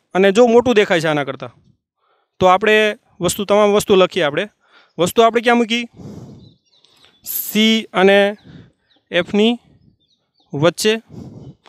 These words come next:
પ્રતિબિંબ ક્યાં મળ્યું? તો કે સી થી દૂર મળ્યું આપણે.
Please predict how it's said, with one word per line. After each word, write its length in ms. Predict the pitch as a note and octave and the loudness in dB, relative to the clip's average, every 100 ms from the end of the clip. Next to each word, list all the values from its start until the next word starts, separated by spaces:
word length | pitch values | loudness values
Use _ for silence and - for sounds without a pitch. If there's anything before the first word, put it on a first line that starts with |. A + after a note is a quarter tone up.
| _ | _
પ્રતિબિંબ 400 | - F#3+ A3+ B3+ | -8 -4 0 0
ક્યાં 160 | A#3+ B3+ | 2 2
મળ્યું? 260 | B3 B3+ B3+ _ - _ _ _ _ _ _ - | 2 0 -2 _ -20 _ _ _ _ _ _ -8
તો 80 | F3+ | -4
કે 140 | F#3+ | -4
સી 240 | - G3+ | -2 -4
થી 300 | G#3 A3 A3 A3 G#3+ _ - - - | -4 0 0 0 -4 _ -20 -20 -20
દૂર 300 | D#3 D#3+ G#3 | -2 2 4
મળ્યું 300 | A3 A3+ A3+ | 4 4 4
આપણે. 200 | A3 A3+ | 4 -2